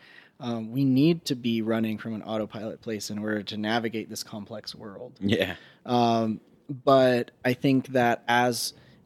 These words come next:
Speaker 1: as we gain more awareness, like, our ability to watch the autopilot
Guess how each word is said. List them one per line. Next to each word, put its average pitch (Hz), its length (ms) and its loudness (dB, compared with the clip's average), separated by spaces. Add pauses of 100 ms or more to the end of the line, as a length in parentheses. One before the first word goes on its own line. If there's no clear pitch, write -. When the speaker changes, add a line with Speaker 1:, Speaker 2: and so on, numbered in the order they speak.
Speaker 1:
as 127 200 2
we 127 120 4
gain 120 280 2
more 113 200 -2
awareness, 120 640 2
like, 117 200 -2 (140)
our 120 140 4
ability 123 400 4
to 113 400 0
watch 113 560 -2
the 120 120 0
autopilot 104 680 -8